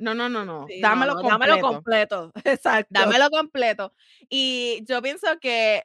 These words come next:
Speaker 1: o sea, como que nosotros siempre hemos pensado que obviamente pagaríamos nuestras deudas, porque, pues, obviamente, pagar las deudas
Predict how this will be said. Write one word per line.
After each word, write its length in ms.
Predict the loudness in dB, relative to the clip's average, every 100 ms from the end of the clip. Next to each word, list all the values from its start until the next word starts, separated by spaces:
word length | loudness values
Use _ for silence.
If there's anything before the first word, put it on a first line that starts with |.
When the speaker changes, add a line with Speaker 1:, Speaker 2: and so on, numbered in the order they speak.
| _
Speaker 1:
o 40 | -4
sea, 200 | -2 -2
como 220 | -4 -6
que 120 | -6
nosotros 400 | -8 -12 -12 -12
siempre 300 | -10 -10 -8
hemos 200 | -8 -8
pensado 540 | -10 -12 -6 -4 -4 -6
que 160 | -10 -8
obviamente 460 | -8 -8 -8 -8
pagaríamos 480 | -6 -6 -4 -8 -10
nuestras 340 | -12 -12 -10 -12 -10
deudas, 360 | -10 -6 -8 -10
porque, 240 | -16 -16 -16
pues, 140 | _ -16
obviamente, 600 | -12 -10 -12 -14 -16 -16 _ -20 -2
pagar 300 | 4 6 6
las 220 | 6 2 0
deudas 480 | 0 2 2 0